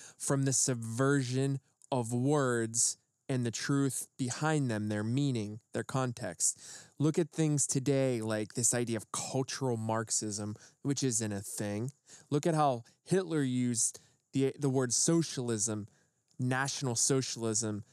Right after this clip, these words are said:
to represent his fascistic ideology that hated Marxism. So think about Joe Biden, status quo Joe, and how he's represented and talked about on Fox News.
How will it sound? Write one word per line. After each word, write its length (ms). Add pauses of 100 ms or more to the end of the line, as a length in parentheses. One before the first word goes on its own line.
(100)
to 100
represent 460
his 160
fascistic 640 (100)
ideology 680
that 160
hated 760 (680)
Marxism. 880 (800)
So 180
think 220
about 500 (220)
Joe 240
Biden, 520
status 380
quo 280
Joe, 360
and 120
how 180
he's 260
represented 720
and 100
talked 280
about 280
on 220
Fox 460
News. 400